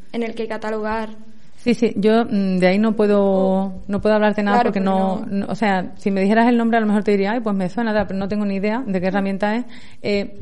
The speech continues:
Speaker 2: pero lo que sí es verdad que es necesario que tengamos en cuenta, eh, que esas cosas no son cosas totalmente, eh,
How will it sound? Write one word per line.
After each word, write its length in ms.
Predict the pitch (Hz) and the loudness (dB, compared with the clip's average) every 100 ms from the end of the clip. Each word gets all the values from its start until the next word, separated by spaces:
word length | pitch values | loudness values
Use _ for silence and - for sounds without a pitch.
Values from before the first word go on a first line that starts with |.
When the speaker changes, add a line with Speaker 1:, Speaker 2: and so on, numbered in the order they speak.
| - | -4
Speaker 2:
pero 340 | 208 196 196 | 0 4 4
lo 160 | - 214 | 2 0
que 80 | 208 | -2
sí 120 | 302 | -4
es 140 | 311 262 | -4 0
verdad 260 | 254 247 | 0 0
que 180 | 247 190 | 0 -2
es 60 | 208 | 0
necesario 520 | 233 226 208 220 202 | -2 -4 -4 -2 -2
que 80 | 170 | -4
tengamos 300 | 170 208 240 | -4 -2 0
en 100 | 233 | 0
cuenta, 380 | 233 196 202 226 - - - - - - - - - | -2 -2 -6 -8 -12 -12 -10 -10 -10 -12 -14 -12 -6
eh, 220 | 208 196 | 0 0
que 100 | 196 | 2
esas 220 | 226 - 262 | -2 -2 -2
cosas 380 | 277 - 262 | -2 0 0
no 140 | 214 233 | 0 0
son 200 | 240 220 | -2 -2
cosas 400 | 240 233 240 - | -2 -2 -4 -4
totalmente, 920 | 214 202 208 202 208 208 208 202 - | -4 -2 0 0 -2 0 2 2 0
eh, 760 | 202 190 180 180 175 170 170 | 0 2 2 2 2 -2 -4